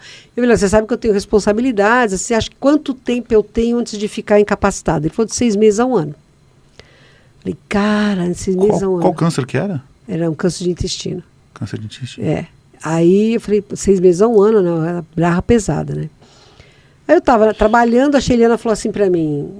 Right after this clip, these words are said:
Speaker 1: é, "Converse com a fulana", uma colega médica, eu tinha uma equipe de quatrocentos médicos que eu gerenciava, "converse com a fulana e peça a indicação de um oncologista." Eu falei: "Hoje é um dia que ela não vem aqui, hoje é quarta-feira, ela não vem aqui,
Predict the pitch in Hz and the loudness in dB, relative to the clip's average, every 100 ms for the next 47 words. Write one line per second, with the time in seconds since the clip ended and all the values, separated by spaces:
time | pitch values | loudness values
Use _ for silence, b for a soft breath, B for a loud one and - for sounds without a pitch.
0 | 220 156 147 147 - 208 202 214 247 - | -12 -8 -6 -8 -4 2 2 4 2 0
1 | 247 202 180 - 175 180 214 160 156 - | -4 0 0 0 2 2 2 2 -2 -2
2 | 165 160 156 156 160 170 - 160 156 196 | 0 2 0 0 2 0 0 -2 0 2
3 | 180 - 160 - 156 170 156 170 165 156 | 2 0 -8 -4 -4 -4 -4 -2 -2 -2
4 | - - 151 156 147 - 165 196 - _ | -8 -4 0 0 0 -4 -4 -4 -8 _
5 | b b b b b b 220 233 262 - | b b b b b b 2 4 4 0
6 | - 247 208 226 233 220 233 214 - 185 | -2 2 4 4 4 0 0 -2 0 -2
7 | - 208 190 202 202 208 196 180 143 139 | 2 2 6 4 4 4 4 4 2 -6
8 | - 190 - _ b b b b b 170 | -10 -16 -18 _ b b b b b -2
9 | 190 190 208 214 208 160 147 - _ _ | 4 6 8 6 4 0 -6 -10 _ _
10 | 190 180 185 - 160 156 214 254 269 240 | -4 0 0 2 0 4 2 2 0 -2
11 | - 202 175 165 185 - 196 - 165 160 | 2 2 2 0 -2 -2 -4 -4 -4 -2
12 | 151 175 226 240 220 220 196 190 | 0 0 2 0 0 -2 -2 -2